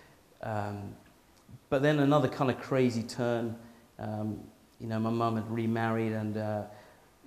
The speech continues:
I don't really go into details, but, you know,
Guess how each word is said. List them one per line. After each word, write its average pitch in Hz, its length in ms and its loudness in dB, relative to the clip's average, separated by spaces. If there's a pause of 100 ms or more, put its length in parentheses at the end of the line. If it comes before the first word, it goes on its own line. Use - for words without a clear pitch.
(120)
I - 40 -8
don't 131 180 2
really 113 160 0
go 113 140 0
into 107 160 -2
details, 113 540 0
but, - 320 -4 (260)
you 120 160 -6
know, 117 300 -2